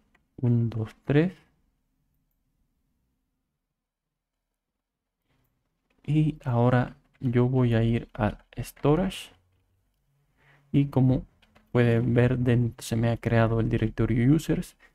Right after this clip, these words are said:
Y dentro de users está el directorio prueba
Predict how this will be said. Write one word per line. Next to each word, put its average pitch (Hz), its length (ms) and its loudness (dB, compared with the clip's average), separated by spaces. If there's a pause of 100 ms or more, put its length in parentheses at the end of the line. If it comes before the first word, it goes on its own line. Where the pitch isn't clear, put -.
(260)
Y 123 160 4
dentro 117 460 2
de 113 260 4
users 175 520 -2 (300)
está 123 580 -2 (4000)
el 127 180 2
directorio 120 580 2
prueba 143 460 2